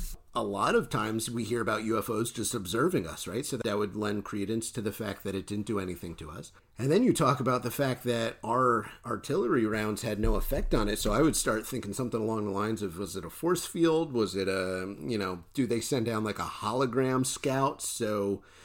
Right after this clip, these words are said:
it's not a tangible physical item, you know, anything along those lines, but nothing man-made would have survived those rounds. I definitely think it's a U F O. Personally, I don't think it was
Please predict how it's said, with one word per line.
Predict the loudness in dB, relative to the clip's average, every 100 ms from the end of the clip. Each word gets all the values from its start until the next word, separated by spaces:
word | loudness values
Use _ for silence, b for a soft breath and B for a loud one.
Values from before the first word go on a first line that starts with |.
| B
it's | -10 -4
not | -2 0
a | -2
tangible | -8 -8 -4 -2 -2 0 -2
physical | -4 -12 -4 -2 0 0 0 0 -2
item, | 2 2 2 0 B B -2
you | 4
know, | 4 4
anything | 2 4 6 6 2
along | 2 2 2
those | 2 4 4 2
lines, | 0 0 0 -2 -8 -2
but | 4 6 6 4 2
nothing | 2 4 4 4 4 4
man-made | 2 2 4 4 4 4 2 -2 b b b 4
would | 6
have | 6
survived | 4 0 2 4 4 4 2
those | 2 2 0
rounds. | 2 4 4 2 2 2 0 -2
I |
definitely | 0 0 0 0 0 2
think | 0 0
it's | 0
a | 0
U | 2 2
F | 2 0
O. | -2 -2 -8 -16 -10
Personally, | 2 4 4 4 4 4
I | 2 2
don't | 2 0
think | -2 2 2 4
it | 0 4
was | 4 6 6 2 -6